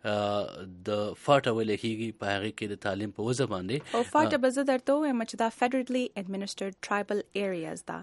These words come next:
Speaker 2: نو ځکه ورته په لنډو ټکو
Speaker 1: فن-،
Speaker 2: کې فاټا
Speaker 1: فاټا
Speaker 2: وایي.
Speaker 1: ویل کیږي. هغه سیمې کوم چې، آ، د پاکستان د آئین او د پاکستان د موجوده نظام نه په بل نظام کې ساتل شوي دي، او د هغې لپاره مطالبه کیږي چې په هغه سیمه کې دې هم هغه شان نظام وي، آئین دې وي،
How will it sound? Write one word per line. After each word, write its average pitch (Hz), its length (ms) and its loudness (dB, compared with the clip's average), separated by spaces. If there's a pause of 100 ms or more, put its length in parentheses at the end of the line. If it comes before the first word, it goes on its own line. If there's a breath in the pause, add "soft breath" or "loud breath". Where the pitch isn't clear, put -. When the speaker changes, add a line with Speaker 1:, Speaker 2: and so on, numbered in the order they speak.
Speaker 2:
نو 196 100 -4
ځکه 208 240 -2
ورته 190 340 -2
په 220 140 -4
لنډو 196 260 -2
ټکو 208 160 -4
Speaker 1:
فن-، 233 120 0
Speaker 2:
کې 247 100 2 (160)
فاټا 170 180 0
Speaker 1:
فاټا 120 220 6
Speaker 2:
وایي. 113 120 0
Speaker 1:
ویل 113 160 0
کیږي. 110 340 -4
هغه 151 240 6
سیمې 151 380 2
کوم 127 140 0
چې، 123 160 -4 (200)
آ، 110 340 2 (220)
د 104 120 -8
پاکستان 113 680 0 (200)
د - 20 -2 (120)
آئین 123 340 2 (420 loud breath)
او 110 120 2
د 107 60 -2
پاکستان 110 580 -2
د 107 40 0
موجوده 101 360 -2
نظام 113 400 2
نه 107 140 -6
په 107 140 -12
بل 143 140 6
نظام 107 380 2
کې - 80 -12
ساتل 98 340 -6
شوي 147 240 0
دي، 160 60 2
او 143 40 2
د 110 80 0
هغې 104 280 -2
لپاره 104 220 -2
مطالبه 101 440 -4
کیږي 127 300 -4
چې - 120 -8
په 107 60 -4
هغه 107 200 -2
سیمه 110 260 -6
کې - 120 -12
دې 101 40 -6
هم 123 140 -4
هغه 135 140 -2
شان 110 240 -6
نظام 117 320 -2
وي، 120 120 -6
آئین 117 220 -4
دې 117 60 -4
وي، 113 160 -4